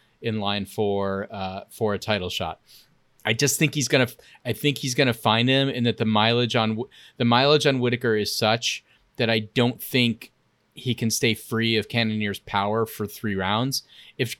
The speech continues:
if Whitaker can get through the f-, the first five, um, if he gets through the first seven and a half minutes, right, of this fight, the first round and a half, I think then Whitaker should be able to sail.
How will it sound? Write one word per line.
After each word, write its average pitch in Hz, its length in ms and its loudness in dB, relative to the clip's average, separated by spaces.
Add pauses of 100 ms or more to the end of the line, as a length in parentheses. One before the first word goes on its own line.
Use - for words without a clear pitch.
if 143 160 0
Whitaker 160 320 2
can 160 160 -2
get 135 160 2
through 135 180 -2
the 127 40 0
f-, - 300 -6
the 120 180 0
first - 480 0
five, 120 480 0 (160)
um, 104 460 0 (1300)
if 131 100 -4
he 151 60 0
gets 156 160 0
through 147 160 0
the 131 80 2
first 139 240 2
seven 135 240 4
and 123 80 2
a 120 40 4
half 117 180 4
minutes, 101 340 -4
right, 104 260 -2
of 101 140 -10
this 107 180 -6
fight, 117 360 0
the 110 60 -18
first 113 260 -4
round 104 200 -2
and 104 120 -4
a - 20 -4
half, 110 400 -2 (580)
I 113 120 -2
think 123 440 -4
then 117 380 -4
Whitaker 117 300 -4
should 120 280 -4
be 113 160 0
able 104 220 -4
to 98 80 -8
sail. 117 560 0